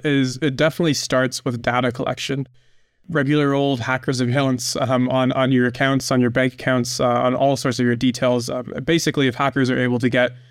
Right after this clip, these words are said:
access to these, uh, to these personal financial accounts of yours, they can start to really paint a picture of who you are,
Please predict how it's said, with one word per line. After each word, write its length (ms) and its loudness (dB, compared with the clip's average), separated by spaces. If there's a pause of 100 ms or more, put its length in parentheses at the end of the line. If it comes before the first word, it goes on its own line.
(320)
access 480 -2
to 100 0
these, 320 2
uh, 280 4
to 100 -2
these 260 2
personal 380 -2
financial 440 0
accounts 300 0
of 80 -2
yours, 200 2
they 100 0
can 120 0
start 240 -2
to 280 2
really 200 4
paint 280 -2
a 20 -4
picture 400 -2
of 120 -2
who 140 -6
you 220 2
are, 400 2